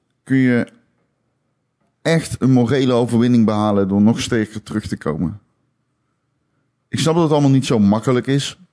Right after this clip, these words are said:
en dat er veel geld en tijd gaat in het compatible maken van die game. En er zal vast een team bezig zijn al aan het optimaliseren van die engine voor de Series X. Maar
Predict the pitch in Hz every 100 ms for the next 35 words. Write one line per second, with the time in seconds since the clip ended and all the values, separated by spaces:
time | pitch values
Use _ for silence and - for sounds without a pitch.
0 | _ - 107 110 107 113 98 113 101 95
1 | - - 107 104 107 117 107 107 113 101
2 | - _ _ _ _ _ _ _ - 110
3 | 104 - 98 107 110 104 101 101 101 101
4 | 110 92 98 101 117 - _ _ _ 107
5 | 98 117 104 113 - 107 117 113 101 104
6 | 104 104 110 98 95 95 95 95 _ _
7 | - 95 92 - - 110 101 104 98 -
8 | 107 110 107 127 - _ _ - 117 120
9 | 120 123 127 127 123 123 123 127 - 131
10 | 131 135 151 - - _ _ _ _ _
11 | _ _ _ _ _ - 107 107 104 -
12 | -